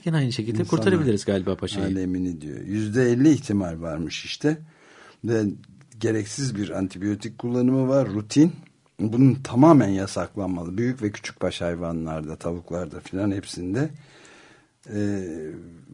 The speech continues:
Speaker 2: bu trendi durdurmamız lazım ve hayat kurtaran ilaçlarımızın önümüzdeki kuşaklar boyu, nesiller boyu, e, sağlam kalabilmesi için tek yol budur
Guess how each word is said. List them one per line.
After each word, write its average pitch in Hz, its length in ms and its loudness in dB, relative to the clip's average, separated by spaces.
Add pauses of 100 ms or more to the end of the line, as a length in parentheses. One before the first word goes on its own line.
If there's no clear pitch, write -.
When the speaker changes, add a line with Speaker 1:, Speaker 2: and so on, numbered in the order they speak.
(160)
Speaker 2:
bu 110 200 -8
trendi 113 460 0
durdurmamız 110 720 0
lazım 107 440 2
ve 120 60 2
hayat 113 440 4
kurtaran 95 560 -4 (880)
ilaçlarımızın 110 960 0 (800)
önümüzdeki 113 680 -2
kuşaklar 110 680 -2
boyu, 101 240 0 (420)
nesiller 101 640 -2
boyu, 98 260 -2 (340)
e, 113 120 -20 (260)
sağlam 95 560 -6
kalabilmesi 85 760 -4
için 127 300 -4 (120)
tek - 320 -4
yol 113 300 0
budur 87 260 -4